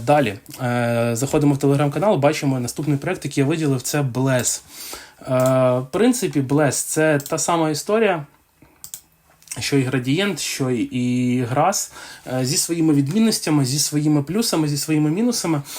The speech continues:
Але це ми все побачимо, якщо не вдаватися, по-перше, в саму технологію, де і, в принципі, це не потрібно. Ми сюди прийшли просто заробити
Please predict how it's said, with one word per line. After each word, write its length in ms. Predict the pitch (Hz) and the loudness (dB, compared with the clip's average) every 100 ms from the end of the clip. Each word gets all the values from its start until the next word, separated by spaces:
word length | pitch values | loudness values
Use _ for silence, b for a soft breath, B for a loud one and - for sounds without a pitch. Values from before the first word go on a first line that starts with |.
| B | B
Але 160 | 139 165 | -2 0
це 180 | - 180 | 0 0
ми 80 | |
все 180 | 165 196 | 0 -2
побачимо, 600 | 190 143 180 - 165 143 143 | -2 0 2 2 2 2 0
якщо 280 | 139 - 151 | -2 2 2
не 120 | 151 | 2
вдаватися, 480 | 135 147 139 123 117 | 2 2 2 -2 -4
по-перше, 460 | 123 120 120 131 | -4 -4 -4 -4
в 420 | 123 131 135 131 | -2 0 2 0
саму 280 | 117 147 151 | 0 2 2
технологію, 520 | 147 156 196 240 156 | 2 0 2 4 2
де 100 | 123 | 0
і, 40 | 139 | -2
в 60 | |
принципі, 380 | - 156 147 - | 0 0 0 -2
це 140 | - 131 | -2 -2
не 80 | |
потрібно. 400 | 131 131 196 139 | -2 -4 -2 0
Ми 100 | 135 | 0
сюди 200 | 156 131 | 0 -2
прийшли 320 | 127 127 - 143 | -4 -4 -4 0
просто 360 | 156 151 127 | 0 0 -2
заробити 560 | 110 127 131 156 147 | 0 2 4 2 2